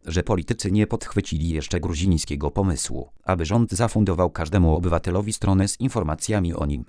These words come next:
Po co Gruzin ma agregować wiedzę o sobie, skoro lepiej zrobi to władza?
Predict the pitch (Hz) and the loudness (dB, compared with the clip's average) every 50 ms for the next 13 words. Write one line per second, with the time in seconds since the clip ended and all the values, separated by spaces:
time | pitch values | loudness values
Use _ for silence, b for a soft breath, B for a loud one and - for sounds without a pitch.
0 | - - - 104 - - 101 82 98 - 98 80 82 78 76 78 82 87 87 87 | -12 -6 -4 -4 -2 0 0 0 0 0 0 0 -2 -2 -2 0 0 0 0 0
1 | 87 92 85 85 - - 73 85 120 117 98 101 - - 71 - - - - 73 | 0 2 2 0 0 0 -2 -2 -2 0 0 0 0 0 0 -2 -2 -2 -2 -4
2 | 76 64 58 - - - - - - 117 98 90 101 117 - - 104 87 80 76 | -4 -6 -10 -14 -16 -12 -8 -4 0 2 2 2 2 2 0 0 0 0 0 0
3 | 90 98 107 104 107 - - 80 80 80 73 - - 123 147 | 0 0 0 0 0 -2 -2 -2 0 0 0 0 -2 -4 -6